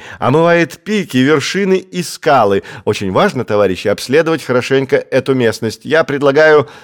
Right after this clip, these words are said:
разойтись в разные стороны. На север, юг и запад. На востоке осматривать нечего, мы оттуда пришли, и ничего, кроме ровного морского дна, там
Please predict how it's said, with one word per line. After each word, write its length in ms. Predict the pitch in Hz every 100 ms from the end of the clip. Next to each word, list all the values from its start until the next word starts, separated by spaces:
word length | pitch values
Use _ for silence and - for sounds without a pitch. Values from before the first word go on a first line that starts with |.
| -
разойтись 640 | - 143 139 151 139 156 -
в 80 | 139
разные 400 | 151 123 139 135
стороны. 520 | - 135 123 117 101 - -
На 180 | - 135
север, 440 | 131 175 185 185 165
юг 360 | 147 180 -
и 160 | - 156
запад. 440 | 123 120 104 101 - - - -
На 120 | 147
востоке 440 | 156 - 185 165
осматривать 520 | 147 156 151 143 143
нечего, 440 | 127 135 135 175 180
мы 140 | 147
оттуда 280 | 131 139 131
пришли, 460 | 127 127 - 135 127
и 20 |
ничего, 380 | 127 - 135 123
кроме 320 | 131 123 127
ровного 500 | 139 135 139 131 127
морского 560 | 123 117 - 139 123
дна, 300 | 113 135 160
там 440 | 151 147 147 147